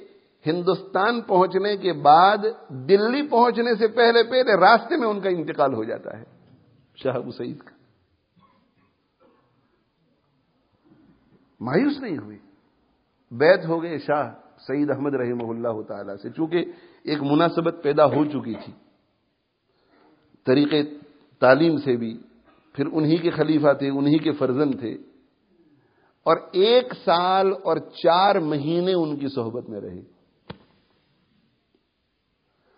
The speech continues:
اور ایک سال اور چار مہینے ان کی صحبت میں رہے۔ شیخ نے انہیں خلافت عطا فرمائی، اور خلافت دیتے ہوئے یہ کہا کہ میں تمہیں مقام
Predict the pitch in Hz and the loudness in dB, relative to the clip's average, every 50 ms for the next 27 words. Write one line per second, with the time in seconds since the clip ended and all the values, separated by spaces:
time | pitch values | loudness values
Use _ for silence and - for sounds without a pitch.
0 | _ _ _ 135 139 - - - 160 185 196 202 196 190 - - 202 185 190 196 | _ _ _ -8 -8 -8 -8 -2 2 2 2 2 0 -6 -6 2 4 6 6 8
1 | 208 214 220 220 202 - 220 180 170 151 - - - 165 170 185 196 196 202 185 | 6 4 4 2 0 -2 -2 -2 -2 -2 -8 -2 2 4 6 6 6 6 4 0
2 | 175 165 156 170 180 180 196 202 185 180 175 165 165 175 151 147 160 147 143 151 | -2 -4 -2 -2 -4 -4 -2 -4 -4 -4 -6 -6 -8 -8 -6 -4 -2 -2 -2 -2
3 | 180 180 180 190 185 190 190 185 170 185 196 202 208 196 190 196 - 170 160 160 | -4 -6 -6 -4 -4 -2 -2 0 2 2 2 2 0 0 -4 -6 -2 0 0 0
4 | 160 165 180 185 185 185 185 175 180 165 - - 160 156 165 175 170 190 214 196 | 0 -4 -6 -6 -4 -4 -4 -4 -6 -6 -4 -4 0 4 4 4 4 2 -2 -4
5 | 196 185 196 185 175 160 175 170 160 160 160 170 185 214 226 330 - - - _ | -2 0 0 0 0 0 -2 -2 0 0 0 0 0 -2 -6 -10 -12 -14 -20 _
6 | _ _ _ _ _ _ _ _ _ _ - - - - - 147 151 170 180 190 | _ _ _ _ _ _ _ _ _ _ 0 0 0 2 2 2 4 6 4 4
7 | 185 214 190 170 165 175 180 175 196 196 190 202 208 208 202 190 185 214 240 226 | 4 0 -2 0 -2 -2 0 2 2 2 4 4 2 0 0 0 2 2 2 2
8 | 226 226 190 185 202 220 226 208 208 180 170 175 196 226 226 - 202 185 185 175 | 4 4 4 6 6 4 2 0 -4 -4 -2 -2 -2 -2 -2 -4 -4 -2 -2 0
9 | 175 196 220 208 175 165 170 165 165 - 196 196 208 220 226 | 0 -2 -2 -4 -4 -2 -2 -2 -2 -2 -2 -2 -2 -2 -4